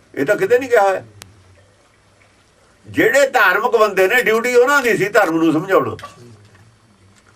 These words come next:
ਦੂਜਿਆਂ ਦੀ ਕੋਈ ਡਿਊਟੀ ਨਹੀਂ। ਜਿਹੜੇ ਛੱਡੀ ਫਿਰਦੇ ਨੇ ਧਰਮ ਨੂੰ, ਬੱਚਿਆਂ ਨੂੰ ਟੀਚਰ ਨੇ ਪੜ੍ਹਾਉਣਾ, ਟੀਚਰ ਦੀ ਡਿਊਟੀ ਹੈ। ਜੇ ਬੱਚੇ ਫੇਲ ਹੁੰਦੇ ਨੇ, ਟੀਚਰਾਂ ਦੀ ਜ਼ਿੰਮੇਵਾਰੀ ਹੈ। ਜੇ ਪਬਲਿਕ ਕੋਲ ਧਰਮ ਨਹੀਂ ਹੈ ਅੱਜ,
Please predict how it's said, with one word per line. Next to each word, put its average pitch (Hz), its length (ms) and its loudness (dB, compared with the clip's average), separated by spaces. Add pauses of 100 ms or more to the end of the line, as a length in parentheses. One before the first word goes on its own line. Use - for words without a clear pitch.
(100)
ਦੂਜਿਆਂ 196 300 0
ਦੀ 233 80 0
ਕੋਈ 214 140 4
ਡਿਊਟੀ 160 260 0
ਨਹੀਂ। 101 160 -8 (1080)
ਜਿਹੜੇ 208 200 0
ਛੱਡੀ 185 280 0
ਫਿਰਦੇ 190 300 2
ਨੇ 220 100 0
ਧਰਮ 185 280 0
ਨੂੰ, 135 260 -2 (1300)
ਬੱਚਿਆਂ 202 500 0
ਨੂੰ 254 160 -4
ਟੀਚਰ 226 320 0
ਨੇ 254 120 2
ਪੜ੍ਹਾਉਣਾ, 208 280 2
ਟੀਚਰ 214 320 0
ਦੀ 226 160 -4
ਡਿਊਟੀ 208 360 0
ਹੈ। - 140 -4 (400)
ਜੇ 202 120 0
ਬੱਚੇ 196 300 0
ਫੇਲ 220 240 2
ਹੁੰਦੇ 220 220 0
ਨੇ, 233 120 -2
ਟੀਚਰਾਂ 214 380 -2
ਦੀ 220 100 -8
ਜ਼ਿੰਮੇਵਾਰੀ 214 460 0
ਹੈ। 87 60 -8 (1700)
ਜੇ 247 320 2
ਪਬਲਿਕ 214 400 -2
ਕੋਲ 247 200 -2
ਧਰਮ 190 280 2
ਨਹੀਂ 202 260 0
ਹੈ 143 340 2
ਅੱਜ, 123 160 -4